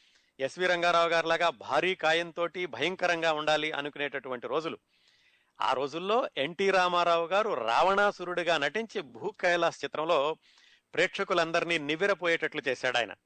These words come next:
అంతకు ముందు సంవత్సరమే శ్రీకృష్ణుడిగా నటించారు. మరుసటి సంవత్సరమే ఆయన రావణాసురుడిగా నటించి, అందులో రావణాసురుడి కంటే కూడా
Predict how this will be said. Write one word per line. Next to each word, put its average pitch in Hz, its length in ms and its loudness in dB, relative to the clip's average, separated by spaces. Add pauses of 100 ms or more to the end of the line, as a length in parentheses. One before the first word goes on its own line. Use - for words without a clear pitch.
అంతకు 135 260 -2
ముందు 165 240 -2
సంవత్సరమే 185 500 2
శ్రీకృష్ణుడిగా 175 640 -2
నటించారు. 147 480 0 (640)
మరుసటి 165 420 0
సంవత్సరమే 165 760 0 (420)
ఆయన 139 300 2
రావణాసురుడిగా 170 800 0
నటించి, 151 640 -4 (420)
అందులో 185 320 0
రావణాసురుడి 175 720 2
కంటే 180 300 -2
కూడా 175 340 0